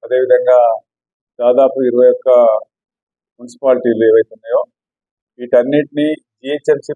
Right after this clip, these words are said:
పరిధిలోకి తీసుకురావాలి. మళ్ళీ గ్రేటర్ హైదరాబాద్ పరిధిని పెంచాలి అనే ఒక, ఆ, ప్రయత్నాలు ఈ కొత్త కాంగ్రెస్ ప్రభుత్వం వచ్చిన తర్వాత జరుగుతా ఉన్నాయి.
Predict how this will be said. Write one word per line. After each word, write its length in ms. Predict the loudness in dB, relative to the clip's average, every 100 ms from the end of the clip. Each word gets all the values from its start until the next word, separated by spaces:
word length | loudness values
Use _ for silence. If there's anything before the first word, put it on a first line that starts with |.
| -4
పరిధిలోకి 420 | -2 0 -2 -2 -14
తీసుకురావాలి. 760 | -14 -12 -4 0 2 2 0 -4 _ _ _ _ _ _ _ _ _
మళ్ళీ 240 | -6 0 0 2
గ్రేటర్ 260 | 0 2
హైదరాబాద్ 500 | 0 2 2 2 -2
పరిధిని 280 | -10 -10 -14 -14
పెంచాలి 420 | -20 -4 0 2
అనే 160 | 2 0
ఒక, 460 | -2 2 4 2 -2 _ _ _ _ _
ఆ, 80 | -12
ప్రయత్నాలు 580 | -2 2 2 2 0 0
ఈ 220 | -2 -4 -10 _ _ -16
కొత్త 240 | -2 -2
కాంగ్రెస్ 560 | -2 -2 -2 0 -4 -2
ప్రభుత్వం 280 | -6 -6 -8
వచ్చిన 260 | -8 -8 -4
తర్వాత 480 | 0 2 2 0 0 _ -12
జరుగుతా 280 | -10 -2 -2
ఉన్నాయి. 320 | -2 -8